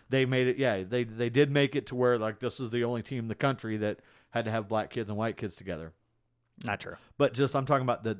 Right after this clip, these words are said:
Speaker 1: the players on the
Speaker 2: Yeah.
Speaker 1: team. When I say true story, that. But, yeah, that was, to me, it was a really good movie. Even, I mean,
Speaker 2: I,
Speaker 1: take,
Speaker 2: I
Speaker 1: take
Speaker 2: try-
Speaker 1: that true story
Speaker 2: I was
Speaker 1: aspect
Speaker 2: just gonna
Speaker 1: out
Speaker 2: say
Speaker 1: of
Speaker 2: that,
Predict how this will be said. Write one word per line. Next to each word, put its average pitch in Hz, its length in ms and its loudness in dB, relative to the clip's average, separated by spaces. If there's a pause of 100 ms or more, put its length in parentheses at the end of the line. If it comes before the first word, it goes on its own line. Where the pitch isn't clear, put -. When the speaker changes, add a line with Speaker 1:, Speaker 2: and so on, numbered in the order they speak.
Speaker 1:
the 107 120 -6
players 117 680 4
on 107 260 -4
the 101 80 -8
Speaker 2:
Yeah. 113 200 10
Speaker 1:
team. 90 260 -6 (680)
When 107 200 -6
I 104 60 -4
say 101 200 -2
true 98 260 -6
story, 90 520 -2 (180)
that. 95 420 -6 (520)
But, 101 220 -2 (600)
yeah, 95 220 -2
that 127 180 4
was, 120 260 -4 (120)
to - 100 -12
me, 113 240 -4
it 104 40 -2
was 98 180 -4
a 107 40 -8
really 107 200 -4
good 98 160 -4
movie. 110 280 -4
Even, 226 320 2
I 131 60 0
mean, 139 280 -6 (680)
Speaker 2:
I, 214 120 8
Speaker 1:
take, - 180 -2
Speaker 2:
I - 60 2
Speaker 1:
take 220 80 4
Speaker 2:
try- - 80 2
Speaker 1:
that 185 240 6 (420)
true 170 240 2
story 160 420 2 (340)
Speaker 2:
I 147 220 10
was 165 120 10
Speaker 1:
aspect - 20 6
Speaker 2:
just 175 160 6
gonna 147 100 6
Speaker 1:
out 131 80 8
Speaker 2:
say 135 120 12
Speaker 1:
of 110 40 8
Speaker 2:
that, 107 80 8